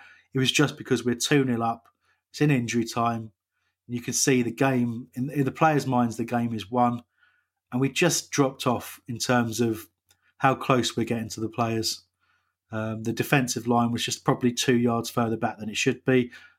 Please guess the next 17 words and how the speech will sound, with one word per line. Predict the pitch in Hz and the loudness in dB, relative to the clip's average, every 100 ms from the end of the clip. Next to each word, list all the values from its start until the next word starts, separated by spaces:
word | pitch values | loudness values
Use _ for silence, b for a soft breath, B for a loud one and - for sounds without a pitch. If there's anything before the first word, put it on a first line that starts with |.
| _ | _
The | 139 | 2
midfield | 147 143 135 123 113 | 2 2 2 2 2
weren't | 120 113 | 0 0
snapping | - 131 117 113 | 0 0 0 -2
at | 113 | -6
the | 104 | -4
heels | 120 113 110 | -2 -2 -4
of | 107 120 | -6 -4
anyone | 120 113 113 113 | -2 0 -2 -2
in, | 123 110 | -6 -8
in | 117 110 | -8 -6
that | 110 104 - | -6 -6 0
gap | 139 123 - | 0 0 0
or | |
anything | 120 120 113 104 | -2 -2 -6 -6
like | 104 104 | -6 -4
that. | 117 113 | -4 -6